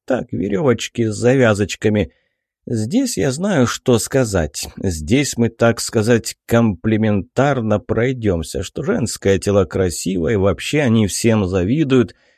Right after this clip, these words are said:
а красота должна принадлежать народу, и вообще штука субъективная.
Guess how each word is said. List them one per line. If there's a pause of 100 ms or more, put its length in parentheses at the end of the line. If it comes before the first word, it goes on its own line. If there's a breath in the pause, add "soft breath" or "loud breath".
(120)
а
красота
должна
принадлежать
народу,
и
вообще
штука
субъективная.